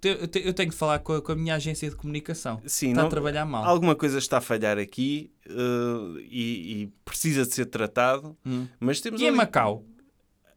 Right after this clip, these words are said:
Speaker 2: Em, em Macau, sim. Em, acho que quarenta por cento das pessoas que estão em Macau,
Speaker 1: Ok.
Speaker 2: acho que nos casinos transmitem em altifalantes.
Speaker 1: Ah, ok.
Speaker 2: Sim.
Speaker 1: Em altifalantes.
Speaker 2: Em altifalantes, para o pessoal estar a jogar
Speaker 1: Ok.
Speaker 2: blackjack e
Speaker 1: Timor-Leste.
Speaker 2: nas
Speaker 1: Qual é a porcentagem da população que ouve o meu podcast?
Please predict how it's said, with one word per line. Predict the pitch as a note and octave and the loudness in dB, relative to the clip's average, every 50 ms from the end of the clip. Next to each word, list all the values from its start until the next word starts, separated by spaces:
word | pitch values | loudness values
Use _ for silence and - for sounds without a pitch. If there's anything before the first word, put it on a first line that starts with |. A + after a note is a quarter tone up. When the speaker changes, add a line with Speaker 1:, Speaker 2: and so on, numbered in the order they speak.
| _ - | _ -12
Speaker 2:
Em, | - E3+ - F2+ - D#3+ | -12 -12 -10 -6 -2 0
em | C#3 | 2
Macau, | C#3+ C3+ C3 - D3+ D3 C#3 | 2 2 2 2 0 0 0
sim. | - - - G#2+ G2+ G#2+ B2+ C#3 | 0 -2 -2 -2 -2 -2 -2 -4
Em, | C#3 - - D3+ | -6 -6 -4 -2
acho | - E3+ D#3+ - - | 2 2 0 0 -2
que | _ - | _ 2
quarenta | - E3+ E3+ E3+ E3+ E3 D3 | 4 4 4 4 2 0 -2
por | D3+ - - | -2 -4 -6
cento | - - C#3+ C3+ C3+ | -2 -2 -2 -2 -2
das | C#3 - - | -4 -8 -8
pessoas | - - - B2+ A#2 - | -8 -6 -4 -4 -4 -4
que | - - - | -6 -10 -12
estão | - - - C3 B2 | -8 -4 -2 -2 0
em | A#2 | 0
Macau, | A#2 A#2 G#2+ - - A2+ A2+ C3 - | -2 -4 -4 0 2 2 4 2 2
Speaker 1:
Ok. | - - - D3 C3 B2 A#2+ - - - - | -2 -6 -4 -2 -2 -2 -2 -6 -10 -6 0
Speaker 2:
acho | - D3+ - | 0 0 0
que | - | 0
nos | F#3+ F3+ - | -2 -2 0
casinos | - - D#3 C#3 C#3 D3 D#3+ E3 D#3 - | 2 4 4 4 4 4 4 4 2 0
transmitem | - D#3+ D3+ C#3+ B2 C3 C3 C3 B2 B2 A#2+ G#2+ G#2+ | -2 0 0 0 2 2 2 2 2 2 0 -2 -2
em | A2+ | -2
altifalantes. | A2+ A2+ A2 - - B2 A2+ A2 A2 A3+ A#3+ A3+ F#3 | -2 -2 -4 -4 -2 0 2 4 4 4 4 4 4
Speaker 1:
Ah, | E3 | 4
ok. | E3 E3 E3 - E3 C#3 B2+ B2 - | 2 2 0 0 0 0 0 -2 -4
Speaker 2:
Sim. | - - E3+ D3+ | -4 0 0 2
Speaker 1:
Em | C#3+ | 4
altifalantes. | - G3 G3 F#3+ G3+ G#3 F3+ - F#3+ E3+ D#3 D3 C3 D#3 | 4 4 4 4 2 -2 -2 0 0 0 2 2 6 8
Speaker 2:
Em | D#3 | 8
altifalantes, | D3+ D3+ D3+ E3 - - D#3+ C#3 C#3 B2+ A#2+ A#2+ - - | 8 8 6 4 2 4 4 6 6 4 0 -2 -4 -2
para | C3 B2+ | 0 0
o | B2 | 0
pessoal | B2 - - C#3 C3 | 2 4 4 4 4
estar | C3 C#3+ C3 | 6 6 4
a | B2 | 4
jogar | B2 C#3 A#2+ C3 C3 | 6 6 6 8 8
Speaker 1:
Ok. | A#2+ C#3 | 8 8
Speaker 2:
blackjack | C3 C3 B2 B2+ - - B2+ C3+ C#3 - - - | 6 4 4 4 0 2 4 4 4 2 0 -8
e | - _ - - - - - - - | -20 _ -20 -20 -20 -20 -6 0 2
Speaker 1:
Timor-Leste. | C4 - - B3+ - - D#3 C3+ B2 - - - | 4 6 6 8 6 6 6 4 4 2 0 -6
Speaker 2:
nas | - - - - - | -14 -20 -20 -18 -8
Speaker 1:
Qual | - E3 E3+ F3 | -2 0 2 2
é | F3 | 2
a | E3+ E3+ | 0 -2
porcentagem | - - F#3 E3+ E3+ F3 E3+ E3 E3+ | -4 -2 -2 -2 0 0 -2 -2 -2
da | E3 E3 | -4 -4
população | E3 - D#3+ - D#3 D#3+ D#3+ - D#3+ D#3+ | -6 -8 -10 -6 -4 -4 -4 -4 -6 -8
que | D#3 - C#3+ | -6 -4 -2
ouve | B2+ A#2 A2 A2 - - - _ | -2 -2 -2 -4 -10 -20 -20 _
o | - C3 | -10 -6
meu | C3+ C3+ C3+ | -6 -6 -4
podcast? | - C#3+ C#3 B2+ - - - A2 G#2 - - | -4 -4 -4 -4 -6 -8 -8 -8 -8 -8 -14